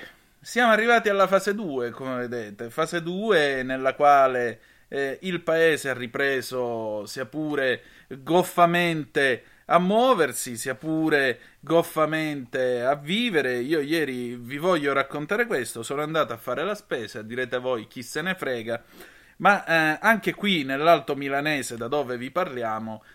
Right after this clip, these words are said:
eh, non è stato difficile notare che, malgrado, eh, il ritorno alla, a una cauta apertura, eh, nei confronti della vite, i cretini non mancano. Mentre facevo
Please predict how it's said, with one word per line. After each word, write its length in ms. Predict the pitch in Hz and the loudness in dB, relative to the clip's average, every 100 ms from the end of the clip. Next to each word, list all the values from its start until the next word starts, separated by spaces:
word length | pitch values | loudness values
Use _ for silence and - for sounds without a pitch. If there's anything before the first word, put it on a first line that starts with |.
| _ - | _ -10
eh, 520 | 127 131 127 127 131 | -6 -4 -4 -8 -12
non 260 | 160 214 202 | -4 0 0
è 60 | |
stato 320 | - 214 170 | 0 0 0
difficile 540 | 147 - 180 165 135 147 | -4 -6 -6 -6 -2 0
notare 560 | 196 170 131 120 117 | 0 4 4 4 0
che, 260 | 110 127 120 | -4 -6 -4
malgrado, 840 | 120 123 131 156 151 135 127 107 - - - | -6 -4 2 4 4 2 -2 -4 -16 -20 -8
eh, 240 | 135 131 | -6 -2
il 140 | 180 180 | 2 2
ritorno 920 | 156 151 180 165 135 131 123 120 117 | 2 2 6 6 6 0 -4 -2 0
alla, 460 | 120 120 120 117 110 | 0 0 0 -2 0
a 80 | 120 | -2
una 240 | 127 120 | -2 -2
cauta 640 | - 214 175 139 117 120 | 4 8 8 4 -2 -2
apertura, 840 | 139 - 220 - 165 156 139 123 - - - - | 0 0 -2 -2 -4 -2 2 2 0 -10 -16 -4
eh, 240 | 131 123 | -2 -2
nei 160 | 131 139 | -4 -4
confronti 440 | 156 185 180 143 | -4 0 -2 0
della 200 | 165 220 | 0 0
vite, 280 | 127 113 131 | -4 -6 -6
i 120 | 127 | -4
cretini 680 | 156 143 120 139 120 120 113 | -4 -4 -6 -8 -6 -6 -6
non 240 | 120 123 | -6 -6
mancano. 520 | 113 92 92 - 98 | -8 -12 -16 -18 -14
Mentre 340 | 123 175 143 120 | -8 -6 -6 -8
facevo 580 | 131 160 147 131 117 | -6 0 2 2 -4